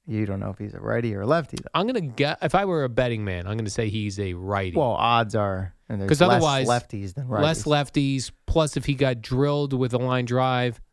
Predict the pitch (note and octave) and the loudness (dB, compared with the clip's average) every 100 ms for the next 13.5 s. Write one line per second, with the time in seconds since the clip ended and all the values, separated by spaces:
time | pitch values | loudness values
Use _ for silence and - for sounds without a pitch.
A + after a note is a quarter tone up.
0 | _ _ - B2 G#2+ - C3 C#3 A#2+ C3 | _ _ 0 0 0 -2 0 0 0 2
1 | C3 B2+ A#2+ - _ _ _ _ _ _ | 0 -2 -4 -12 _ _ _ _ _ _
2 | A#2+ - B2+ B2 B2+ A#2+ - A#2+ A#2 A#2+ | 0 4 4 4 2 0 2 4 4 2
3 | A#2+ - B2+ B2+ _ _ _ C3 C#3 G#2 | -4 -4 -4 -4 _ _ _ -4 -2 -4
4 | C#3+ G3 G#3+ E3+ F#3+ F#3+ - - D3+ F3 | -2 -2 0 0 0 0 -2 -2 0 2
5 | G#2 G#2+ - C3+ B2+ B2+ A#2+ B2 C#3+ D3 | -2 -6 0 0 0 0 2 4 4 4
6 | D#3+ F3 E3+ F#3 G3+ G3+ C3+ C3+ E3 B2+ | 2 2 0 -2 0 -2 -4 -2 0 4
7 | D3 C3+ A#2+ C3 A2+ F#2 - - - G#3+ | 4 4 4 4 4 0 -4 -14 -6 -6
8 | B3+ F3 - _ _ _ _ _ _ _ | -4 -10 -14 _ _ _ _ _ _ _
9 | _ G#3+ C4 C4+ G#3 F#3 D3+ C#3 A2+ - | _ 2 2 6 6 8 4 4 4 4
10 | D#3+ E3 D#3 B2+ _ _ C#3 C#3 C#3+ D3 | 2 2 -4 -6 _ _ 0 2 2 2
11 | F3+ D#3+ D#3 B2 - A#2 - - - D3 | 2 4 2 0 0 -2 0 -4 -2 0
12 | D3 C#3+ C3 C3+ C3+ C3 B2+ A#2+ G#2 B2 | 2 2 2 2 2 2 2 0 0 0
13 | B2+ A2+ A2+ G2+ | 0 0 0 -2